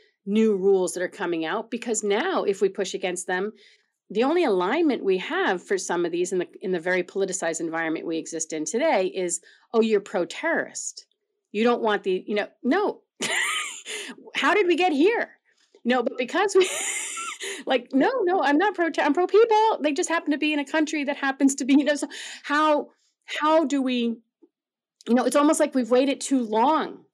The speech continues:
to speak out, and we've, we're, we've painted ourselves into a corner. And I think that's, that's the challenge,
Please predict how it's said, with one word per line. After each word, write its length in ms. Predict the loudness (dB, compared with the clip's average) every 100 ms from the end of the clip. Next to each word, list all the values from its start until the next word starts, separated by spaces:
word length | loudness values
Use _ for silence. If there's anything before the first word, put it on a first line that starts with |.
| _ -6
to 80 |
speak 360 | -6 -2 -4 -2
out, 400 | 0 0 0 -4 _
and 300 | -2 -2 -4 -2
we've, 240 | -2 -2 _
we're, 140 | -4 0
we've 220 | 0 -2
painted 300 | -4 -2 -2
ourselves 420 | -2 0 -2 -2
into 200 | -4 -6
a 40 | -10
corner. 540 | -6 -4 -2 -4 -8 _ -20 -20 -20 _ _
And 80 | -4
I 100 | -2
think 220 | -2 -4
that's, 360 | -2 -2 -4 -10 _ _ _ -20 _ _ _ -6
that's 300 | 0 2 0
the 100 | -2
challenge, 720 | -6 -4 -4 -2 -4 -8 -16